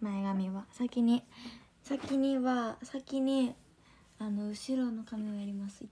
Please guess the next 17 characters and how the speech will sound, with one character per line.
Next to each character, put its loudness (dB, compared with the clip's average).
回、 -4
寝 0
癖 -4
直 0
し -14
で。 -10
直 -4
し -6
ま -6
す。 -12
て -12
て。 -10
う -2
ん。 2
で、 4
で 4
ね。 0